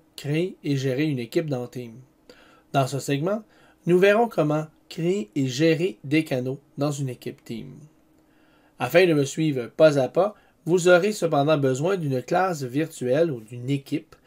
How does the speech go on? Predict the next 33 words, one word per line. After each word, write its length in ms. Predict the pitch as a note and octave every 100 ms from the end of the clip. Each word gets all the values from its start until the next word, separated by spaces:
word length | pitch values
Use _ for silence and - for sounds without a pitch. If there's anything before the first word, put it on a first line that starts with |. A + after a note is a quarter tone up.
| - - _
que 120 | -
vous 200 | G3 G3+
pouvez 340 | E3+ D#3+ E3+ G#3
d'ailleurs 380 | D#3 C3+ D3 B2+
apprendre 400 | A#2+ C#3 C#3 A#2
à 60 |
faire 360 | - C#3+ D#3+ D3+
dans 160 | D#3
la 140 | D3+ C3
première 600 | - F#3 G3 F#3+ F#3 E3+
partie 460 | - C3 - - D3
de 120 | B2
cette 180 | - A2+
capsule 580 | A#2 A#2+ - D#3 E3 - _ _ _ _ -
dans 300 | C3+ C#3 C#3 _
Créer 420 | - D3+ D#3 - -
une 220 | B2+ B2
classe 480 | - C3 C#3+ C#3 E3
virtuelle. 540 | D3 B2 A#2+ - E2 - _ _ _ _ _ _ _ - - _
Avant 180 | C#3 A3+
de 60 |
se 80 | B3
lancer 320 | G3+ E3 -
dans 100 | F#3
la 140 | D#3 C3
démonstration, 840 | C3+ C3 C3 C3 B2 - F3+ F#3+ -
petite 260 | A3 -
explication 800 | A3 - - D#3+ C3+ B2 D3+ D#3+
sur 240 | - C3
ce 140 | - E3+
qu'est 340 | D#3+ D#3+ D#3+ -
un 120 | D3
canal. 420 | C#3 B2+ A2 G#2